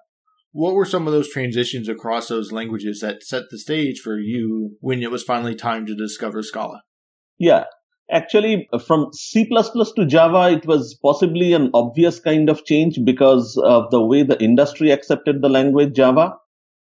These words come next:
Speaker 2: And at one point in time, I was doing a lot of C plus plus programming and felt myself to be a proud programmer of C plus plus template programming, C plus plus template metaprogramming. And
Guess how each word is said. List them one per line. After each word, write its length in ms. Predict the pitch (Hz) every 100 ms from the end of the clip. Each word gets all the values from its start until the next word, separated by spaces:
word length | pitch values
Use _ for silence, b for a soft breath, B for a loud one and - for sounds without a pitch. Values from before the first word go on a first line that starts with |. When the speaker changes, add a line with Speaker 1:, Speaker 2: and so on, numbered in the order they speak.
| _
Speaker 2:
And 460 | 101 104 107 110 104 113
at 240 | 117 -
one 220 | 127 180
point 260 | 180 170 170
in 140 | 156
time, 320 | 151 139 147 135
I 120 | 123
was 200 | 127 101
doing 320 | 117 139 143
a 80 | 120
lot 220 | 107 135
of 100 | 151
C 140 | - 135
plus 240 | 131 127
plus 220 | - 123
programming 580 | - 117 110 107 101 101
and 180 | 101 95
felt 240 | 143 143
myself 360 | 131 131 131 127 -
to 60 |
be 220 | 113 120
a 100 | 113
proud 440 | 107 127 123 135 120
programmer 400 | 117 117 120 120
of 180 | 104 -
C 160 | 127
plus 240 | 127 120 120
plus 240 | 117 117
template 400 | 113 120 127 127
programming, 580 | 123 120 123 123 123 123
C 180 | - 98
plus 220 | 107 107
plus 240 | 107 104
template 380 | - 117 123 123
metaprogramming. 840 | 117 127 123 123 117 123 123 123 - _ _ _ _ _ -
And 420 | 113 113 113 104